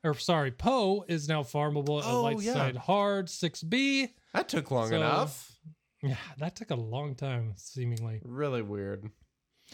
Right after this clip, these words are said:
Speaker 1: By the way, well, okay, never mind. I don't wanna go there. Known bugs. They did change a bug.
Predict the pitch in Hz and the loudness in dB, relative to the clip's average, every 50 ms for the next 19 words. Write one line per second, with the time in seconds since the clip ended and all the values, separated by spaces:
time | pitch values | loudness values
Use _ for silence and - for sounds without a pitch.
0 | - - - 233 233 233 220 214 214 214 - _ _ _ _ _ _ _ _ _ | -8 0 2 4 4 4 4 2 2 0 -4 _ _ _ _ _ _ _ _ _
1 | _ _ _ _ _ _ - 170 165 165 160 160 156 151 135 120 - - - 127 | _ _ _ _ _ _ 0 2 4 4 4 4 2 2 0 -4 -6 -8 -8 -6
2 | 117 123 110 104 104 101 98 _ _ _ _ _ - 135 123 110 107 101 101 110 | -4 -4 -6 -6 -6 -8 -10 _ _ _ _ _ -6 -4 -4 -4 -6 -8 -12 -14
3 | - - 139 127 123 117 110 104 101 113 104 107 113 110 - - - - - _ | -12 -10 -6 -6 -4 -6 -6 -8 -10 -12 -14 -16 -18 -20 -20 -20 -20 -20 -20 _
4 | _ 165 202 262 294 294 254 233 196 156 131 120 110 120 120 151 160 190 254 220 | _ 4 4 4 4 4 2 4 4 4 2 0 -2 0 2 2 2 4 2 2
5 | 190 - 247 240 226 208 202 190 180 151 127 156 151 151 151 160 160 | 2 2 2 2 2 2 4 2 2 2 2 0 0 0 0 0 -2